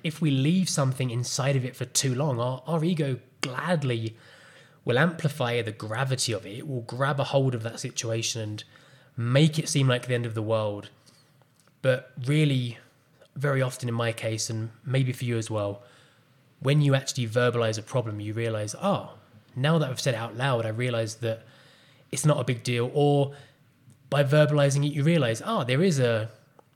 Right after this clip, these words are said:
solution to this. Like, I can do this now. I can, I can fix this problem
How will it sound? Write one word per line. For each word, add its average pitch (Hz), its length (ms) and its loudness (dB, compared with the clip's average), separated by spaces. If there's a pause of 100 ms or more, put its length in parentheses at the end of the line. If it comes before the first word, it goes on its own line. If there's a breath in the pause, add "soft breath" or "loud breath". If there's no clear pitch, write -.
(180)
solution 151 500 2
to 110 120 -12
this. 101 100 -12
Like, 110 240 -8
I 123 80 0
can 127 220 -2
do 156 260 4
this 120 260 -4
now. 101 220 -6
I 110 100 -4
can, 117 200 -8
I 113 100 -6
can 123 160 -6
fix - 300 -6
this - 100 -8
problem 110 480 -4